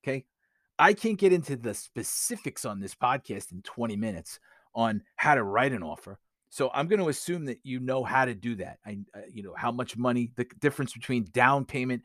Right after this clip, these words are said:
and payment, uh, on contract, okay, or good faith deposit, whatever it is that,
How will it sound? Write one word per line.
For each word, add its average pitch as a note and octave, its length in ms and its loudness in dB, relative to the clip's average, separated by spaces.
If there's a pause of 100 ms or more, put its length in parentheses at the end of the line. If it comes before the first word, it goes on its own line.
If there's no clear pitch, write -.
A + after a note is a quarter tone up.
(260)
and B2 180 0
payment, C3 480 -2
uh, A2+ 240 -4
on B2 200 0
contract, A2+ 760 -2 (440)
okay, A2 320 -2
or G#2 200 0
good G#2+ 300 0
faith B2+ 260 4
deposit, A2 440 2
whatever A2 320 -2
it A2+ 60 -2
is G2+ 100 -4
that, G2+ 160 -4